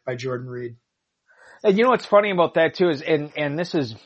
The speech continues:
Speaker 2: this is a Ron Chandler, not to bring baseball into the equation, but, but Ron Chandler from Baseball H Q always used to say, you know, once you've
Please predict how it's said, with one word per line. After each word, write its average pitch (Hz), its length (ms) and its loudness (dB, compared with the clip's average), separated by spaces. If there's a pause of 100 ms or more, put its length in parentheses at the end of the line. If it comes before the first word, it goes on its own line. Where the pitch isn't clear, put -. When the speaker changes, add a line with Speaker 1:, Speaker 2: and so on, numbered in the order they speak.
(100)
Speaker 2:
this 147 200 -4
is 151 60 -4
a 139 60 2
Ron 127 260 2
Chandler, 131 420 -2
not 120 220 -4
to 123 60 -8
bring 117 160 -8
baseball 127 420 0
into 107 140 -10
the 107 60 -8
equation, 110 340 -6
but, 110 200 -8
but 127 180 -2
Ron 131 260 0
Chandler 135 420 -6
from 113 360 -6
Baseball 127 460 -2
H 110 220 -4
Q 175 180 0
always 113 220 0
used 110 220 -8
to 110 60 -14
say, 127 200 -4
you 117 80 -4
know, 113 240 -8 (380)
once 147 340 0
you've 127 400 0